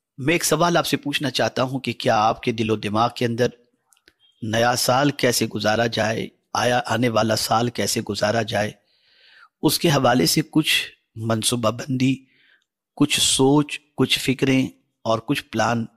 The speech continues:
आपके दिलो दिमाग में है या नहीं? और अगर मैं ये कहूँ तो गलत ना होगा कि निन्यानवे फीसद मुसलमानों के दिलो दिमाग के अंदर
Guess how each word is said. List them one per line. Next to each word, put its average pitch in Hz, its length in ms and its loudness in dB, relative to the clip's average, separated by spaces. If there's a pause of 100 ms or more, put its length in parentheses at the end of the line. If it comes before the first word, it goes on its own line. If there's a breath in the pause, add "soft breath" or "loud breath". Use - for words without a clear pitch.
(280)
आपके 113 280 -2
दिलो 107 240 -4
दिमाग 104 380 -2
में 120 180 -4
है 120 240 -2
या 104 140 -4
नहीं? 95 320 -10 (1500 loud breath)
और 165 120 2
अगर 175 220 2
मैं 165 240 0 (380)
ये 139 120 -2
कहूँ 143 300 -2
तो 139 140 -4
गलत 131 300 -2
ना 131 100 -6
होगा 127 340 -4
कि 131 220 -4 (540)
निन्यानवे 127 920 0
फीसद 139 540 0
मुसलमानों 120 580 -2
के 120 140 -6
दिलो 113 260 -4
दिमाग 107 420 -2
के 107 80 -4
अंदर 104 320 -2